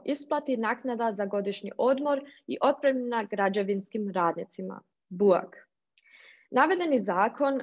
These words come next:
regulira da za radnike u građevinskom i njemu srodnim sektorima i djelatnostima za svaki dan djelatnosti radnika u Austriji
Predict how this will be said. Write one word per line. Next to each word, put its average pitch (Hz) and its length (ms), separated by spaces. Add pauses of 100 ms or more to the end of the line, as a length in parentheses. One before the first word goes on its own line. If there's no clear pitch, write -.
(100)
regulira 220 720
da 190 260
za 185 180
radnike 233 540
u 190 80
građevinskom 196 960
i 196 80
njemu 226 340
srodnim 214 560
sektorima 196 800
i 202 80
djelatnostima 196 840 (300)
za 220 80
svaki 247 400
dan 214 280
djelatnosti 269 680
radnika 208 560
u 202 140
Austriji 202 640